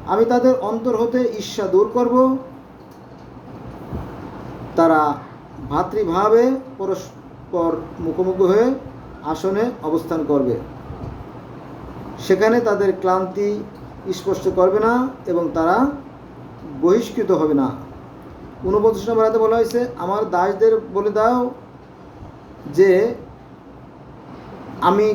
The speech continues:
ক্ষমাশীল পরম দয়ালু।" পঞ্চাশ নম্বর আয়াতে বলা হয়েছে,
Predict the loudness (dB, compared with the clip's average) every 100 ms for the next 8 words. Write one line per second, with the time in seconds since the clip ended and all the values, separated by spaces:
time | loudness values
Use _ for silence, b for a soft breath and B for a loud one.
0 | -2 -2 0 0 2 2 2 -2 -12 -18
1 | -12 -2 2 4 4 2 0 2 2 2
2 | -2 -14 -18 -18 -16 -16 -18 -18 -18 -18
3 | -18 -16 0 2 4 4 4 4 4 4
4 | 4 2 2 0